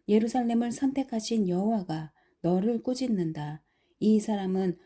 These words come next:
불에서 꺼낸 그슬린 나무 토막이 아니냐?" 그때 여호수아가 더러운 옷을 입고 천사 앞에 서 있었다.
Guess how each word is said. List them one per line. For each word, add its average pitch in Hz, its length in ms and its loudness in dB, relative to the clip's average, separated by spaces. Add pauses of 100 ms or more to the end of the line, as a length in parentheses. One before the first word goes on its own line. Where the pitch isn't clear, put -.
(160)
불에서 233 460 0
꺼낸 202 440 0
그슬린 202 440 -4
나무 175 300 -2
토막이 254 420 0
아니냐?" 165 580 -4 (400)
그때 185 520 -2
여호수아가 185 760 -2 (280)
더러운 220 420 0
옷을 180 320 0
입고 180 500 -4 (220)
천사 269 400 0
앞에 214 300 -2
서 269 280 -2
있었다. 160 800 -6